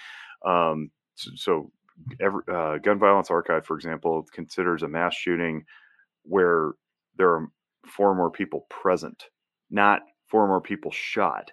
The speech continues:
And I, like, that's just disingenuous research. That's, that's not,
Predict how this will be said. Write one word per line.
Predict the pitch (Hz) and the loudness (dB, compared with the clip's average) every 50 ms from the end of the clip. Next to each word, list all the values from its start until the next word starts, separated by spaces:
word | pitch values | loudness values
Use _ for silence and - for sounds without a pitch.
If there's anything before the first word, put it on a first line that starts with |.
| _ _ - | _ _ 0
And | - 123 127 | 4 6 6
I, | 110 | 8
like, | 117 127 131 127 127 | 8 6 6 6 6
that's | 160 151 151 - | 4 4 4 2
just | 147 - - | -14 -12 -4
disingenuous | - 139 - - 113 90 95 107 110 113 101 92 87 82 - | -4 -4 -2 -2 -6 -4 -2 -2 -2 0 0 -2 -2 -2 -2
research. | 110 139 147 147 - 65 60 117 - | -2 -2 -2 -2 -4 -8 -8 -8 -6
That's, | - 90 - - | -6 -6 -6 -4
that's | - 110 101 - - - | -8 -8 -8 -8 -10 -4
not, | 110 107 113 107 | 0 0 0 0